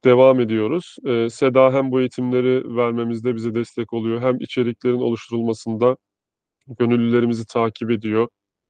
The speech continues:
Eee, bu sayede, eee, hem öğretmenlerimiz şu an K P S S içerikleri oluşturuyorlar. Daha önce de Boğaziçi Üniversitesi ile bir işbirliğimiz oldu. Eee, ales, eee, denemeleri, eee,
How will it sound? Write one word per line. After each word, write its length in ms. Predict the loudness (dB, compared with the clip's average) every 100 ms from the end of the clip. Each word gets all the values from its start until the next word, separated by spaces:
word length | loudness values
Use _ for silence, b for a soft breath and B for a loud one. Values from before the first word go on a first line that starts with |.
| _ 0
Eee, 180 | 2 2
bu 100 | 0
sayede, 600 | 4 6 6 6 6 4 0 _ _ _ _ _
eee, 520 | -4 -2 -2 -2 -4 -8 -6
hem 180 | -2 2
öğretmenlerimiz 640 | 2 0 0 0 2 -2 -2
şu 120 | -2
an 80 | -2
K 180 | -4 -4
P 140 | -6
S 60 | -6
S 80 | -6
içerikleri 440 | -4 -6 -2 0
oluşturuyorlar. 760 | 0 -4 -6 -2 0 0 0
Daha 180 | 0 2
önce 220 | 2 2
de 140 | 2 2
Boğaziçi 340 | 2 0 -2
Üniversitesi 480 | -4 -4 -4 -8 -4
ile 140 | -2
bir 60 | -2
işbirliğimiz 580 | -6 -6 -2 -2 -2 0
oldu. 420 | 0 0 0 -2 -6 _ _ -4
Eee, 140 | -2
ales, 400 | 2 4 4 0 -14 -8
eee, 440 | -4 -2 -4 2
denemeleri, 640 | 2 4 2 2 0 -2 -4 _ _ _ _ _ -12
eee, 220 | -10 -10